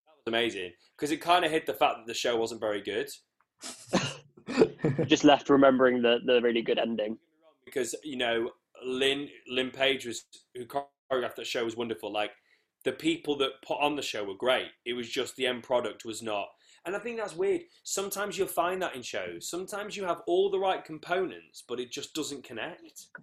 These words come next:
Speaker 1: And I think that's kind of what happened with Viva Forever. It had the blueprint,
Speaker 3: Hmm.
Speaker 1: something amazing, but just didn't really, like,
Speaker 3: Just
Speaker 1: take
Speaker 3: didn't quite get there.
Speaker 1: Yeah, do you know what I mean? Like, it's, I always think it's a bit like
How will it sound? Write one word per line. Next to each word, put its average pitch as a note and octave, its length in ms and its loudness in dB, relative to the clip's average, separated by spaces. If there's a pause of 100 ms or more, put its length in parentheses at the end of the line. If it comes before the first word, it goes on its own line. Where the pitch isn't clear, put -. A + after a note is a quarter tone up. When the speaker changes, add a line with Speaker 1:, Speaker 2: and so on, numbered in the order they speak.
(220)
Speaker 1:
And - 140 -18
I C3+ 60 -4
think F#3+ 280 -6
that's - 280 -6
kind F3+ 300 -4
of D#3 140 -6
what D3+ 220 -2
happened C#3 320 -10
with A2+ 100 -8
Viva A2 220 -6
Forever. A2 420 -6 (760)
It C#3 120 -2
had D#3 240 -6
the C#3+ 60 -2
blueprint, C3 520 2
Speaker 3:
Hmm. - 40 -20 (260)
Speaker 1:
something G#2+ 640 -6 (680)
amazing, A#2+ 680 -4 (800)
but A2+ 120 -16
just - 220 -12
didn't E3 280 -12
really, D3+ 340 -4
like, A2 380 -4 (1200)
Speaker 3:
Just - 140 -10
Speaker 1:
take C3 120 4
Speaker 3:
didn't - 80 0
quite - 180 2
get - 160 -2
there. G#2 180 0 (400)
Speaker 1:
Yeah, G3 360 0 (220)
do E3+ 80 -6
you F3+ 40 -2
know F#3 60 -2
what - 20 -4
I - 20 -6
mean? G3 120 -4
Like, E3+ 140 -6
it's, F#3+ 160 -10 (300)
I F#3+ 80 0
always A#3 240 2
think A3 220 -10
it's F#3+ 180 -10
a - 20 -20
bit F3+ 160 -2
like F3 220 2